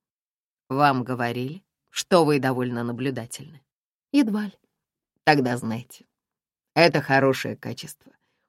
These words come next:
очень полезное в жизни». Пока, к сожалению, от него было мало толку.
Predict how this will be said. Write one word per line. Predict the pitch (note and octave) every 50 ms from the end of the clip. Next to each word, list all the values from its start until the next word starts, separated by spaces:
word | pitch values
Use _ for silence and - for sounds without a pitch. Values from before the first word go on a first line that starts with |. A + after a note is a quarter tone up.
| _ _ _
очень | - D3+ D#3+ E3+ D#3 - E3+ F3+
полезное | D#3 D#3+ E3+ F#3 D#3+ C#3 D3+ E3 F3+ F3+ F3
в | C#3 A#2
жизни». | A2+ B2+ B2 A2+ A#2 - - B2 - _ _ _ _ _ _ _ _ _ _ _ _ _ _ _
Пока, | D3+ D3 D3+ - F#3+ A3
к | A3 -
сожалению, | - G3+ G3 E3+ E3+ F3 F3+ F3 E3 D#3 D#3+ F#3 - _ _ _ _ _ _ _ _ -
от | G3+ G3 G3
него | F#3+ F#3+ F3+ F3+ E3
было | D#3 D3+ D#3 D3+ D3+
мало | D3 C#3+ C#3+ D3 D#3+ E3 D#3+ D3 C3+ C3 _
толку. | _ - A#2+ B2 B2+ - _ - _